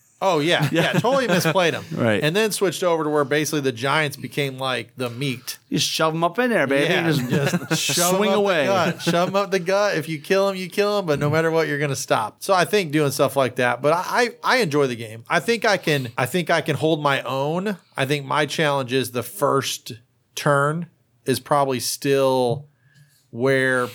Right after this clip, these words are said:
Speaker 1: playing more games, I'll probably make better decisions. 'Cause I think every game that we've played, and, you know, with both of you, is like,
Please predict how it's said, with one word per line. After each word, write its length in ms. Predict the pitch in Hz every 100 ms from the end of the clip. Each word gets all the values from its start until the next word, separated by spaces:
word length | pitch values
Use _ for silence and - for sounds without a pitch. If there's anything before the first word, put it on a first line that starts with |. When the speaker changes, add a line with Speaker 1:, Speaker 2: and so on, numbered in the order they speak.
| -
Speaker 1:
playing 320 | - 147 139
more 180 | 135 131
games, 500 | 110 127 120 131 139
I'll 120 | 123 117
probably 240 | 135 120
make 140 | 120
better 200 | 110 120
decisions. 600 | 107 - 120 113 127 - - _ _ _ _ _ _
'Cause 120 | 151
I 80 | 156
think 140 | 165
every 200 | 156 147
game 160 | 143 139
that 100 | 117
we've 180 | 143 135
played, 200 | 131 120
and, 200 | 117 117 117 - 127
you 160 | 127
know, 100 | 120
with 220 | 110 117 110
both 220 | 143 151
of 60 |
you, 80 | 120
is 160 | 113 107
like, 340 | 117 110 110